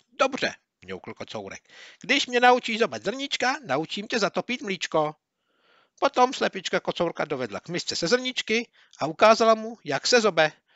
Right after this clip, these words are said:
Kocourek to zkoušel po ní, ale vůbec mu to nešlo. Motorák se zastavil. Dědovi se pohádka líbila. Byl zvědavý, jak dopadne,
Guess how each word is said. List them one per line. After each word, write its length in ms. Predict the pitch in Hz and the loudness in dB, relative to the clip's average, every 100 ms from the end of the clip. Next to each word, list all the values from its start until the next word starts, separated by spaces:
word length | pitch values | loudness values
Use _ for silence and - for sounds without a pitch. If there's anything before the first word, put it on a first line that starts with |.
| _ _ _ | _ _ _
Kocourek 540 | - 247 - 254 247 - | -4 -2 2 2 2 0
to 100 | 151 | -6
zkoušel 400 | - 233 - 156 | -2 -2 -2 0
po 140 | 226 | 0
ní, 320 | 247 254 285 - | 0 -4 -8 -12
ale 220 | - 147 | -6 -4
vůbec 500 | 170 359 294 202 - | -2 -4 -2 -4 -4
mu 140 | - 208 | -8 -4
to 120 | 185 | 2
nešlo. 400 | 208 - 147 120 - _ _ _ - | 2 2 -2 -6 -14 _ _ _ -16
Motorák 520 | 92 - 104 107 - | -16 -12 -6 -6 -6
se 80 | 139 | -8
zastavil. 440 | 147 - 87 80 _ _ _ _ _ _ _ | -10 -12 -18 -20 _ _ _ _ _ _ _
Dědovi 360 | 90 95 113 135 | -10 -6 -4 -6
se 100 | 151 | -6
pohádka 420 | 98 113 - 127 | -6 -8 -6 -10
líbila. 380 | 107 139 113 _ _ _ _ | -10 -12 -12 _ _ _ _
Byl 160 | 92 | -12
zvědavý, 400 | 87 90 90 104 | -10 -8 -8 -10
jak 120 | 127 | -12
dopadne, 500 | 104 - 90 82 82 | -12 -16 -18 -18 -20